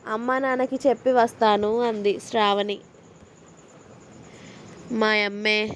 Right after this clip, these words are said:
ఈ కాలంలో పుట్టాల్సిన దానివి కాదే తల్లి నువ్వు. నాకు ఈ ఓల్డ్ జనరేషన్ అమ్మాయిలతో పెళ్లి చేస్తున్నారు, ఈ కళ్ళజోడుతో. నేనెలా వేగాలో ఏంటో దేవుడా,"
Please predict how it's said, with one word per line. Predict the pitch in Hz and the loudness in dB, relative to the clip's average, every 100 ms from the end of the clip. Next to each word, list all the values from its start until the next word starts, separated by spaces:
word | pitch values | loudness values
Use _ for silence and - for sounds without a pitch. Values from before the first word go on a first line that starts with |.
| - _ - | -12 _ -8
ఈ | 240 | -8
కాలంలో | 233 233 233 233 233 247 | 0 2 2 -2 -4 -4
పుట్టాల్సిన | 247 240 240 233 - 262 | -6 -6 -2 -2 -2 -4
దానివి | 233 226 226 214 | -2 -2 -2 -4
కాదే | 220 214 214 233 | -2 -2 -2 -2
తల్లి | 220 214 208 214 | -4 -4 -4 -4
నువ్వు. | 214 196 202 208 - - - - - - - - - - - - - - - - - - - - - - - - - - - - - - - - - - | -4 -4 -6 -6 -14 -20 -20 -20 -20 -20 -20 -20 -20 -20 -20 -20 -20 -20 -20 -20 -20 -20 -20 -20 -20 -20 -20 -20 -20 -20 -20 -20 -20 -20 -20 -20 -20 -4
నాకు | 214 220 226 | -2 0 0
ఈ | 214 202 | 0 2
ఓల్డ్ | 196 214 254 | 2 4 2
జనరేషన్ | 262 269 240 240 247 247 | 2 0 0 -2 -2 -4
అమ్మాయిలతో | 226 220 220 208 208 240 | -4 -4 -2 -2 -2 -2
పెళ్లి | 269 254 240 | 0 0 2
చేస్తున్నారు, | 254 240 240 226 226 214 - - - - - - | 2 0 -4 -6 -4 -4 -6 -14 -20 -20 -8 -4
ఈ | 247 | 0
కళ్ళజోడుతో. | 254 240 247 262 240 226 226 - - | 4 6 6 4 2 0 -8 -12 -14
నేనెలా | 226 220 208 202 202 214 | -8 -4 -2 -2 -2 -2
వేగాలో | 220 220 220 226 240 262 | 0 0 2 2 2 2
ఏంటో | 262 247 240 226 | 2 0 0 0
దేవుడా," | 226 220 226 | 2 2 0